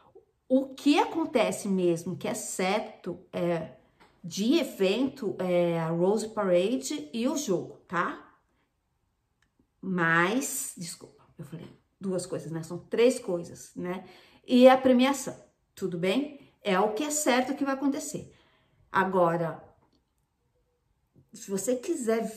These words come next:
ver, na realidade, algumas outras coisas, você vai ver, mas quais eventos que tem normalmente, que às vezes é temporário, tá só acontecendo nessa época, esse tipo de coisa.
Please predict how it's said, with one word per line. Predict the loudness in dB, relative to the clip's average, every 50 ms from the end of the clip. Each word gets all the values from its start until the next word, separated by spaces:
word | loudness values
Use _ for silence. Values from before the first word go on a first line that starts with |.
| -2
ver, | 0 4 4 4 2 2 -2 -10 -8
na | -4 0 2 2 4 4
realidade, | 2 2 2 2 2 0 0 -2 -2 -4 -4 -4 -4 -4
algumas | -4 -4 -2 0 2 2 2 2 0
outras | -4 -4 -6 -10 -12 -12
coisas, | -6 -2 0 2 4 4 4 4 2 0 -4
você | -4 -6 -4 -2
vai | -2 0
ver, | 0 -2 -4 -6 -10 -18 -18 -8
mas | -2 -2 -2 -2
quais | -2 -2 0 0 0 2 0
eventos | -2 0 2 2 2 2 0
que | -2 -4 -6 -6
tem | -2 0 0 2 2 0 0
normalmente, | 0 -2 -2 -4 -4 -4 -6 -6 -8 -8 -6
que | -6
às | -6 -4
vezes | -4 -4 -4
é |
temporário, | -2 -4 -2 -2 -2 0 2 2 2 2 2 0 -4
tá | -8 -10
só | -8 -8 -6
acontecendo | -6 -6 -6 -6 -8 -6 -6 -6
nessa | -6 -6 -4 -4 -4
época, | -2 0 0 0 0 -2 -4 -6 -10
esse | -12 -14 -14
tipo | -14 -14
de | -16 -16 -14
coisa. | -4 -2 0 0 0 0 -2 -4 -8